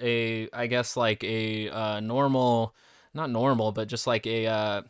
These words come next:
I, I, I guess I gotta go with normal 'cause I can't think of a better word, but, it, like, the normal circumstance for the human species is that, uh, one will have an X X set of chromosomes and the other will have X Y chromosomes, and then you have other cases of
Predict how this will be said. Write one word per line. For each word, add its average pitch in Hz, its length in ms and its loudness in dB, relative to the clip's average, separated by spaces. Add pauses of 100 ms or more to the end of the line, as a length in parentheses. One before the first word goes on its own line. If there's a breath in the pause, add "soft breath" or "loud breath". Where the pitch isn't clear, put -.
(360)
I, 120 160 -12
I, 117 200 -14
I 120 80 -10
guess 135 240 -6
I 120 60 -2
gotta 113 200 -4
go 107 140 -6
with 107 120 -8
normal 110 280 -8
'cause 101 120 -16
I 110 60 -6
can't 104 240 -10
think 107 160 -12
of 104 60 -12
a 104 80 -10
better 104 180 -10
word, 110 300 -8
but, 107 200 -6
it, 98 140 -14 (160)
like, 104 240 -6
the 113 160 -2
normal 127 400 2
circumstance 113 680 -4
for 110 240 -4
the 107 80 -4
human 110 340 -2
species 107 560 -4
is 101 140 -6
that, 107 260 0 (380 soft breath)
uh, 104 320 2
one 120 420 2
will 117 180 2
have 110 280 2
an 107 200 -2
X 107 240 -6
X - 340 -8 (680)
set 113 240 0
of 101 100 -2
chromosomes 107 580 -2
and 107 120 -4
the 107 80 -2
other 110 180 0
will 104 100 -2
have 104 200 -2
X 107 220 -10
Y 101 160 -2
chromosomes, 107 600 -4
and 107 100 -4
then 107 120 -2
you 110 120 -2
have 113 280 0
other 113 240 -4
cases 107 460 -4
of 98 180 -10